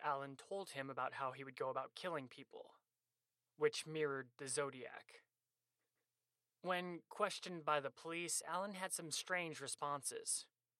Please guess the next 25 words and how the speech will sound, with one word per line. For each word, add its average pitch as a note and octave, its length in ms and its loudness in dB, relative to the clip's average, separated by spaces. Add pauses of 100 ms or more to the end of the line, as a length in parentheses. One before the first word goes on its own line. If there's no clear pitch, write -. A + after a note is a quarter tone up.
(380)
like C#3+ 380 2 (140)
talking E3+ 440 4
about C#3+ 240 6
The D#3+ 60 -6
Most C#3 320 -2
Dangerous C#3 540 0
Game, D3 520 -2 (440)
which - 160 2
is G3+ 120 4
a E3+ 60 2
book E3+ 260 4
and D3+ 160 -2
movie C#3 320 0
about B2 240 0
a B2 40 -2
corrupt - 420 -8
count E3 360 4
who C3+ 120 -6
would C#3 80 -4
hunt C#3 200 0
other C3+ 200 -4
human C3+ 220 -8
beings C3+ 340 -2
for - 120 -4
sport. B2+ 440 -2